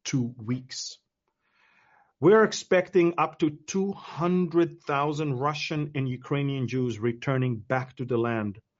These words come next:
I'll show you a picture of ninety-one, ninety-one-year-old. She left everything. She came to Israel, and, uh, she was ex-,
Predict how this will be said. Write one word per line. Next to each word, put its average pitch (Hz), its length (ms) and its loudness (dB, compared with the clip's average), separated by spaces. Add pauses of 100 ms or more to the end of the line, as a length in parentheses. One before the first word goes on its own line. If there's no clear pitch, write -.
(480)
I'll 120 80 -6
show 160 200 6
you 160 100 6
a 151 80 -2 (100)
picture 160 380 4
of 123 260 -2
ninety-one, 147 1040 2 (600)
ninety-one-year-old. 143 1200 4
She 143 500 -6
left 139 360 -2
everything. 151 520 0
She 143 160 -8
came 147 460 0 (300)
to - 140 -4
Israel, 147 640 2 (320)
and, 135 480 0
uh, 127 380 4
she - 240 -2
was 131 200 0
ex-, - 220 -8